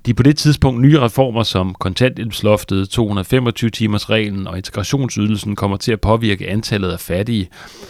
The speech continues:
Og hertil kommer jo så, at vi de seneste år har haft, øh, coronakrise, hvor mange har mistet deres job. Så det helt store spørgsmål er jo, om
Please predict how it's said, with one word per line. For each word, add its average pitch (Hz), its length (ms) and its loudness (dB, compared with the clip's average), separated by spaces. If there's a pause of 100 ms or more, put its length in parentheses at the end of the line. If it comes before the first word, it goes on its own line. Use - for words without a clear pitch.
(380)
Og 123 100 4
hertil 165 240 4
kommer 165 260 4
jo 135 60 4
så, 135 240 2
at 110 180 -2
vi 117 80 2
de 110 120 0
seneste 120 480 0
år 110 240 -2
har 104 120 -2
haft, 98 400 -4
øh, 98 140 -6
coronakrise, 131 840 2
hvor 107 100 0
mange 98 240 2
har 113 80 -2
mistet 107 380 -2
deres 98 260 -6 (100)
job. 92 260 0 (460)
Så 117 340 2 (300)
det 139 80 6
helt 190 140 4
store 170 160 0
spørgsmål 151 560 2
er 107 160 2
jo, 156 160 2
om 117 260 0